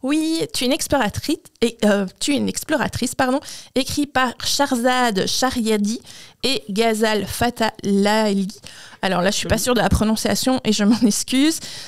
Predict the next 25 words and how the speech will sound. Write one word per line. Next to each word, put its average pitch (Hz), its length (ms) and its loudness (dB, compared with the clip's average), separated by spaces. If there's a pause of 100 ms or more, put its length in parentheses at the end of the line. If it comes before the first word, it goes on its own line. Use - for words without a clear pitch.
Ça 226 160 -2
se - 80 -8
trouve 285 200 -6
dans 247 100 0
la 226 100 2
collection 311 560 -2 (240)
Album, 220 440 2
donc 214 180 -2
c'est 226 180 0
une 214 140 2
collection 269 520 0
qui 247 120 0
est 208 60 4
destinée 247 500 2
pour 254 240 2
les 240 120 2
quatre - 500 -2
à 220 100 6
neuf 214 260 4
ans 269 200 0
en 208 100 0
lecture 202 400 -4
seule 294 340 0 (440)
ou 262 120 4
accompagnée. 214 580 2